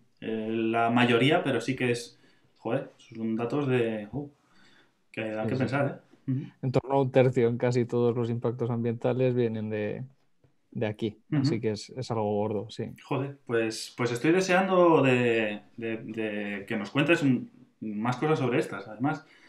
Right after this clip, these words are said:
Speaker 1: yo tenía también ganas de hacer un, un directo sobre este tema, porque siempre me ha llamado la atención y seguro que nos resuelves mogollón de dudas y mogollón de, de cosas, eh, que ten-, y de ideas que, que siempre hemos tenido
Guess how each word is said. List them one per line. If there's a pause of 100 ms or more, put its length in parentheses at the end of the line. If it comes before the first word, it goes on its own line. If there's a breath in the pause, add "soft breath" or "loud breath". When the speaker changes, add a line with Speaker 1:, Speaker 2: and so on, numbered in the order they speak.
(320 soft breath)
Speaker 1:
yo
tenía
también
ganas
de
hacer
un,
un
directo
sobre
este
tema,
porque
siempre
me
ha
llamado
la
atención
y
seguro
que
nos
resuelves
mogollón
de
dudas
y
mogollón
de, (320 soft breath)
de
cosas, (340 soft breath)
eh, (360)
que
ten-,
y
de
ideas
que,
que
siempre
hemos
tenido